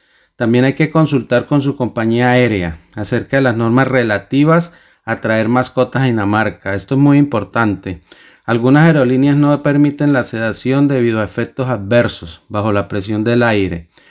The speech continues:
Las aer-, aerolíneas llevarán a sus mascotas como carga para que puedan volar con usted y no ser enviadas en otro vuelo. Siempre reserve sus mascotas con anticipación, ya que algunas aerolíneas tienen restricciones sobre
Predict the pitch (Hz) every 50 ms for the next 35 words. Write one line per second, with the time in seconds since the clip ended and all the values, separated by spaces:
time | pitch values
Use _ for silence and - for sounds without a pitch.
0 | - - _ _ _ _ _ - 117 120 117 127 120 123 123 - - 123 120 117
1 | 120 127 135 135 143 151 156 151 156 143 131 120 117 120 120 123 131 120 139 131
2 | 131 127 104 - - 117 113 - 135 127 - - 127 113 104 95 - _ 127 131
3 | 135 135 131 147 143 139 - 131 120 117 110 - 110 101 - 113 113 120 127 123
4 | 120 110 107 104 98 - - 117 117 113 98 - - _ 135 139 147 151 - 131
5 | 120 110 113 110 104 120 120 120 120 120 117 127 131 131 135 131 120 120 104 101
6 | 98 98 - 113 110 110 113 110 101 90 87 85 - _ _ _ _ _ _ _
7 | _ _ - 139 139 131 - 156 147 151 143 - 131 123 117 117 143 131 135 127
8 | 120 120 107 - - - 117 - - 131 131 - - 127 120 113 104 - - 98
9 | 104 107 95 - 104 98 92 - - 117 120 110 92 85 - _ _ _ _ _
10 | _ _ - 123 131 127 - 151 147 147 143 131 147 147 151 151 143 143 131 120
11 | 120 113 110 110 123 135 143 147 151 143 143 - 139 135 135 139 123 120 117 117
12 | 110 - - - 110 107 95 - - 139 143 151 156 151 - - 131 117 113 113